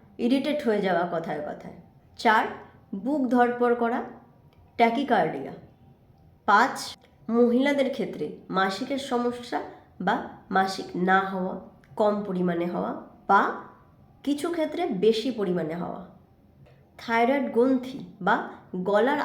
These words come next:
আশেপাশটা ফুলে যাওয়া বা ফোলা ফোলা ভারী ভারী মনে হওয়া। সাত, অনেক সময় গলার ভয়েস খারাপ হয়ে যাওয়া হঠাৎ করে, তার সাথে গলার আশেপাশে ফুলে যাওয়া।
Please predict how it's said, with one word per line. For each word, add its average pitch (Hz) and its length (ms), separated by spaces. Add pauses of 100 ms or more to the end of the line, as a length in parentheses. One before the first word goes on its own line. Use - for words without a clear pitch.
আশেপাশটা 220 480 (140)
ফুলে 240 260 (100)
যাওয়া 170 200 (100)
বা 285 80 (460)
ফোলা 226 340
ফোলা 269 200 (200)
ভারী 196 300
ভারী 233 180 (140)
মনে 180 240
হওয়া। - 180 (1040)
সাত, 233 240 (840)
অনেক 320 180 (120)
সময় 180 320 (520)
গলার 220 300 (140)
ভয়েস 226 380 (760)
খারাপ 240 400
হয়ে 254 220
যাওয়া 240 180 (100)
হঠাৎ 233 260 (100)
করে, 233 160 (260)
তার 208 160 (100)
সাথে 233 220 (340)
গলার 185 240 (100)
আশেপাশে 202 440 (340)
ফুলে 269 360
যাওয়া। 135 220